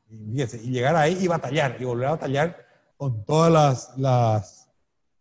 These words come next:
este, las privaciones que significa. Muy bien, muchísimas gracias, le, por lo que, por lo que les doy. Y bueno, estoy abierto a las preguntas, a las consultas de ustedes que puedan hacerme. Eh,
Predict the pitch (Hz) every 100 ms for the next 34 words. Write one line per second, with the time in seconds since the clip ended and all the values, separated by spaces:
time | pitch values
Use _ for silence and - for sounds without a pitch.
0 | _ _ 127 110 127 117 101 113 123 151
1 | 139 110 131 117 117 120 107 98 - _
2 | _ _ _ 127 143 190 - - - _
3 | _ _ 107 120 127 160 185 175 151 151
4 | 175 165 127 127 120 113 107 - - 123
5 | 127 113 123 113 101 _ _ _ _ _
6 | _ _ _ _ _ _ _ _ _ _
7 | _ 120 113 110 117 110 107 131 160 139
8 | 143 127 - 147 143 143 160 151 - 131
9 | 147 143 160 143 139 117 135 147 127 127
10 | 131 147 - _ _ _ - 113 127 135
11 | 107 104 98 92 _ _ _ _ - 127
12 | 127